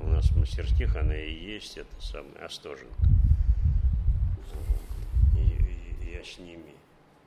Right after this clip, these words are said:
Фактически я эту мастерскую создал. Но дело не в этом. Ну, все, все, все время им руки рубят.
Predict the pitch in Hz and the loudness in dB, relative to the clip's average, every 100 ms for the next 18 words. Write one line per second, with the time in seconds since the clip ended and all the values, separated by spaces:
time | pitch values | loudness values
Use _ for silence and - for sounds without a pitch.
0 | - 117 - 127 - - 104 113 98 87 | -6 -6 -6 -10 -10 -10 -10 -8 -8 -10
1 | 87 - 90 - - 76 73 - - - | -18 -18 -14 -12 -12 -16 -20 -20 -20 -20
2 | _ _ - 98 107 139 135 131 147 160 | _ _ -16 -12 -10 -8 -8 -8 -10 -10
3 | 127 - - - - - - - - - | -14 -18 -20 -20 -20 -20 -20 -20 -20 -20
4 | - - - - - - - - - - | -20 -20 -20 -20 -20 -20 -20 -20 -20 -20
5 | - - 85 131 156 - 190 165 - - | -20 -18 -8 -6 -2 4 6 6 6 2
6 | 156 - - 147 143 123 98 82 85 87 | 2 2 0 2 2 4 2 2 0 -2
7 | 90 78 80 80 80 76 76 | -4 -6 -10 -8 -8 -10 -12